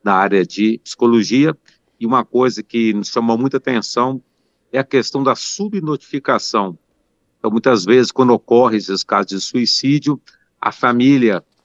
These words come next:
ela fica, entre aspas, ela fica envergonhada.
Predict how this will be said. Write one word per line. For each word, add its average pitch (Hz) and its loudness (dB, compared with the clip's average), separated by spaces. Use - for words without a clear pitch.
ela 117 -4
fica, 120 -2
entre 123 0
aspas, 107 0
ela 107 2
fica 151 0
envergonhada. 123 2